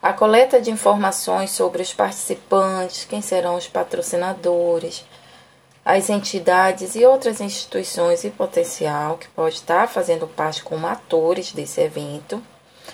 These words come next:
Reconhecimento das necessidades desse evento. Elaboração de alternativas para suprir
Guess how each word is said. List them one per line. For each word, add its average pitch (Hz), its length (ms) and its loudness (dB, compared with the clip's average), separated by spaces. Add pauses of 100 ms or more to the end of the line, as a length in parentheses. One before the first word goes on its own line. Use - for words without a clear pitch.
(420)
Reconhecimento 233 1000 4
das 208 220 2
necessidades 175 960 2
desse 151 300 -4
evento. 151 680 -4 (640)
Elaboração 214 1000 4
de 226 100 -2
alternativas 202 1080 -2
para 190 220 0
suprir 220 680 -4